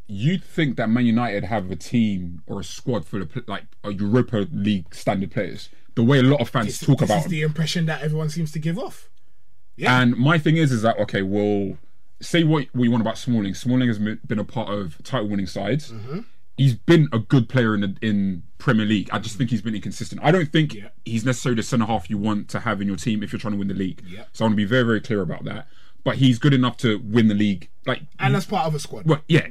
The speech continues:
Speaker 1: and you've won it with Johnny Evans starting for you, so I don't even wanna hear all of this, like, business, right? Luke Shaw's a good, a good left back. Obviously, he's had his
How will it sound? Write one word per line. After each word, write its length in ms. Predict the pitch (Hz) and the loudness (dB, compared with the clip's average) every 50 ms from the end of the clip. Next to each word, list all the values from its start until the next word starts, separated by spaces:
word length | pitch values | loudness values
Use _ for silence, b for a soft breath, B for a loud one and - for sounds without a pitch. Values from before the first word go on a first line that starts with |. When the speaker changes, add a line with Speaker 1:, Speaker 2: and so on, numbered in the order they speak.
| - - | 2 6
Speaker 1:
and 160 | 156 165 165 | 6 8 8
you've 200 | 175 170 143 139 | 8 8 8 8
won 120 | 185 208 180 | 8 6 6
it 80 | 143 | 6
with 120 | 135 139 120 | 4 4 6
Johnny 240 | 135 156 151 135 139 | 8 10 10 10 8
Evans 240 | 120 127 123 117 - | 8 6 4 2 2
starting 280 | - 143 135 117 98 | 2 2 2 2 2
for 80 | - - | -2 -2
you, 60 | 101 87 | -4 0
so 120 | - 117 | 2 2
I 60 | 113 | 4
don't 180 | 113 147 147 120 | 6 4 6 6
even 300 | 113 117 117 113 107 107 | 4 6 8 6 8 8
wanna 220 | 120 113 110 104 | 6 6 6 4
hear 340 | 92 92 113 120 110 101 95 | 4 4 4 4 4 4 2
all 140 | 101 104 104 | 0 -2 -2
of 60 | 95 | -2
this, 340 | 95 90 - - - - - - 104 | -2 -4 -6 -8 -8 -10 -12 -10 -6
like, 200 | 107 98 92 - | -6 -6 -4 -2
business, 280 | - 95 90 90 - | -4 -4 -4 -6 -6
right? 220 | - 101 104 135 - b b b b b b b b b b - | -4 -2 -2 -2 -4 b b b b b b b b b b 6
Luke 140 | 131 147 - | 6 6 6
Shaw's 260 | - - 165 151 135 | 6 4 4 6 6
a 60 | 143 | 6
good, 220 | 113 135 127 113 113 | 6 6 4 4 2
a 200 | 110 - - 104 | 0 -2 -4 -2
good 140 | 120 107 | -2 0
left 180 | 101 104 - - | 0 0 -2 -2
back. 200 | - 110 123 - - | -2 -2 -2 -2 -2
Obviously, 260 | 127 117 117 - - | -4 -4 -2 -2 -2
he's 60 | 107 | -2
had 100 | 113 104 | 0 -2
his 160 | 107 107 - | -2 -4 -6